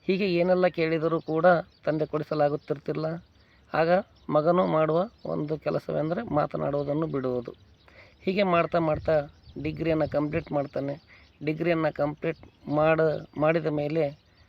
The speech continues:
ತಂದೆ ಒಂದು ಪತ್ರವನ್ನು ಬರೆದು ಇಟ್ಟಿರುತ್ತಾರೆ. ಪ್ರತಿನಿತ್ಯ ಮಗನಿಗೆ ಒಂದು ಮಾತು ಬಿಟ್ಟರೂ ಕೂಡ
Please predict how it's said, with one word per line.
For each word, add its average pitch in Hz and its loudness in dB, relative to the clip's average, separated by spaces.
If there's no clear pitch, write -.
ತಂದೆ 175 4
ಒಂದು 156 0
ಪತ್ರವನ್ನು 156 2
ಬರೆದು 147 -2
ಇಟ್ಟಿರುತ್ತಾರೆ. 139 -6
ಪ್ರತಿನಿತ್ಯ 185 0
ಮಗನಿಗೆ 165 2
ಒಂದು 165 0
ಮಾತು 151 -2
ಬಿಟ್ಟರೂ 170 0
ಕೂಡ 156 -2